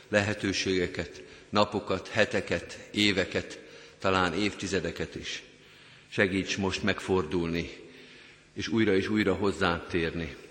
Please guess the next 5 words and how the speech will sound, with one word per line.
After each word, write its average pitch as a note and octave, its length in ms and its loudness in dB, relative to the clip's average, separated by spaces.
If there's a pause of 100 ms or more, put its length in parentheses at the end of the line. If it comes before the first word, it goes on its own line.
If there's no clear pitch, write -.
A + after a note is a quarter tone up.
(140)
Segíts G2+ 440 -2
a F#2+ 120 0
te G#2+ 140 -4
közelségedben F2+ 920 0
megmaradni. D#2+ 680 -4